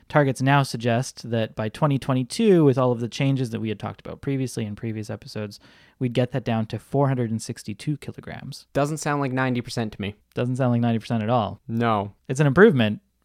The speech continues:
Speaker 1: but not ninety percent.
Speaker 2: Yeah, when you set the bar as low as we've set it, anything's an improvement. Sorry, listeners. This is gonna be a cynical episode.
Speaker 1: <laughs>
Speaker 2: What are you gonna do?
Speaker 1: Okay, last one that Paige Parsons mentioned was, I think, a response to a c-, question from Counselor Banga about what happens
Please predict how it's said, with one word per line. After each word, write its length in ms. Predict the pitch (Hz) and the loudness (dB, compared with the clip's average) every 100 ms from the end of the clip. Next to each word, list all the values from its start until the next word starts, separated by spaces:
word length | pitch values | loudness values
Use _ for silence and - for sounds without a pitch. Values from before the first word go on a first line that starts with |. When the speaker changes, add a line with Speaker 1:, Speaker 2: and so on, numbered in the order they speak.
| _ _ _ | _ _ _
Speaker 1:
but 120 | - 214 | -8 -4
not 180 | 202 | -2
ninety 220 | 180 123 107 | -2 -2 -4
percent. 400 | 101 - - - | -8 -10 -12 -14
Speaker 2:
Yeah, 200 | - 165 160 | -2 4 6
when 200 | 160 175 | 6 4
you 60 | |
set 180 | 165 233 | 2 -4
the 60 | 214 | 4
bar 240 | 156 156 | 6 8
as 120 | 139 | 6
low 280 | 110 110 120 | 2 2 4
as 120 | 117 | 2
we've 180 | 107 107 | 0 -4
set 200 | - 117 | 0 0
it, 140 | 120 - | 0 0
anything's 480 | 135 131 117 107 101 | 2 2 0 -4 -4
an 80 | 101 | -6
improvement. 500 | 98 101 98 78 - _ _ _ | -6 -8 -6 -10 -12 _ _ _
Sorry, 560 | - - 139 120 117 117 | -14 2 4 4 2 -2
listeners. 540 | - 110 - 104 101 107 | -2 -4 -2 -4 -4 -2
This 160 | 127 | -2
is 120 | 135 131 | -2 0
gonna 180 | 135 | 0
be 100 | 123 | 4
a 80 | 110 | 2
cynical 500 | - 143 143 139 139 | 2 6 6 6 6
episode. 480 | 110 - - 104 - - | 6 2 0 2 2 4
Speaker 1:
<laughs> 200 | 147 - | 2 4
Speaker 2:
What 180 | 127 127 | 4 4
are 20 | |
you 80 | 120 | 6
gonna 200 | 120 110 | 4 4
do? 300 | 104 98 98 - 170 - | 2 -2 -2 -8 -14 0
Speaker 1:
Okay, 160 | 160 | 4
last 320 | 143 156 170 | 8 10 8
one 120 | 175 151 | 6 2
that 120 | 131 | 2
Paige 380 | 143 131 - - | 2 2 -2 0
Parsons 400 | 135 131 127 120 | 2 2 0 0
mentioned 340 | 123 120 120 | 0 0 -2
was, 140 | 117 | 0
I 80 | 117 | 0
think, 180 | 117 196 | 0 0
a 60 | 175 | 0
response 400 | 127 131 127 - | 0 0 0 -2
to 80 | |
a 40 | 117 | -6
c-, 300 | - - 117 | -6 -8 -6
question 300 | - 127 120 | -4 -4 -4
from 160 | - | -8
Counselor 320 | 117 120 110 110 | -4 -4 -4 -4
Banga 400 | 117 117 110 107 | -2 -2 -2 -4
about 300 | 104 110 107 | -2 -2 0
what 180 | 165 | 2
happens 680 | 185 175 147 110 110 170 185 | 6 6 4 2 0 -2 -4